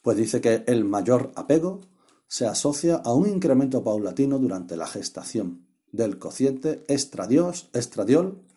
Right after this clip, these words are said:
por progesterona. La prolactina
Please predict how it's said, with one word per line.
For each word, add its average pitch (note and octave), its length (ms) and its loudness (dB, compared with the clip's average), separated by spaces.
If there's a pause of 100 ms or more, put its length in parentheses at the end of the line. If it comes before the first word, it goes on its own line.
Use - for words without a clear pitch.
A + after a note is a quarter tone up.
(240)
por C3+ 380 2
progesterona. D3+ 680 -4 (1500)
La C3 160 2
prolactina C3+ 640 4